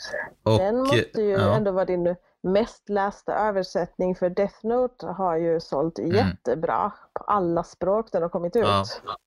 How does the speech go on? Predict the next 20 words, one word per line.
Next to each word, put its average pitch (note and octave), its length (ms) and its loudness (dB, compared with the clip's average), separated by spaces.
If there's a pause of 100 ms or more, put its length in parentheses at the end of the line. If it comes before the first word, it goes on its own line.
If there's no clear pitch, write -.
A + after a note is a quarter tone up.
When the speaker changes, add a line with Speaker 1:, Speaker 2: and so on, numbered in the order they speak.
(880)
Speaker 1:
Ja, B2 80 0
jag D3+ 100 2
vet G3+ 160 -2
inte G#3+ 160 -4
hur F3 100 2
bra D#3 200 0
den C#3 140 0
sålde B2 320 0
i A#2+ 60 2
Sverige, C3 420 0
eftersom A2+ 260 0
det A2 60 0
var G#2+ 180 2
just A2 440 0
i, G#2 400 2
i G#2+ 100 0
slutändan G2+ 1040 2
av G#2+ 160 2
mangaboomen G2 920 2
där, G2+ 220 0